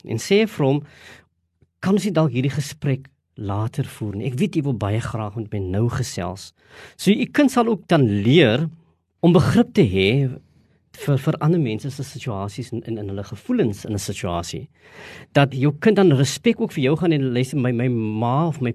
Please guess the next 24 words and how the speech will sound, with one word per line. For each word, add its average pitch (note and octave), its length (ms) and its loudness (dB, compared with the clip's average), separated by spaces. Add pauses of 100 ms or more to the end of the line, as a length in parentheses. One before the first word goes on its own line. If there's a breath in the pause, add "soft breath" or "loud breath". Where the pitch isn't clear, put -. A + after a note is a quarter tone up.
(140)
pa, C3+ 360 -2 (500 loud breath)
ag, F3+ 460 0
dit D#3 140 0
wat E3 140 -4
ek C#3 120 -4
wil D3 80 -2
sê C3+ 160 -4
is G2+ 140 -4
baie A#2 520 2
belangrik A#2 520 0 (200)
en C3 100 0
hulle A#2 120 0
wil A#2+ 160 0
baie A#2+ 300 0
graag B2 420 -6 (140)
toesien C#3 420 -2 (200 loud breath)
dat A#2+ 120 -2
hulle C3+ 140 -2
vir C3 80 -2
my C3 100 2
gee F3+ 380 -2
wat E3 200 -4
vir - 160 -10
my B2+ 120 -6